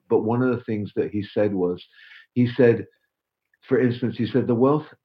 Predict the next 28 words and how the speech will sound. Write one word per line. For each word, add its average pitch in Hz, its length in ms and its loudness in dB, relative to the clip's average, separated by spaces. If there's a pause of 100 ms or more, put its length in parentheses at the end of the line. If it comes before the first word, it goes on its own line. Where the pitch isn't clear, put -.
(120)
the 113 80 -2
World, 120 460 4 (180)
um, 98 400 -2 (200)
Health 113 360 -2 (320)
Organization 87 920 -6 (640)
ha-, 113 260 -2
has 117 320 -2 (120)
addressed 120 540 0
very 139 300 2
specifically 120 960 -4 (680)
the, 104 440 4 (140)
the 104 120 2
challenges 104 880 0 (100)
of 92 220 -4
this, 98 180 2 (360)
this 101 320 -2
problem." 90 560 0
You 110 100 -2
know, 98 120 0
it 76 60 -4
hasn't 123 320 0
pulled 117 220 0
any 110 160 0
punches 107 540 -4 (340)
on 87 200 -4
that, 85 240 -8 (600)
but, 117 400 4
um, 113 460 0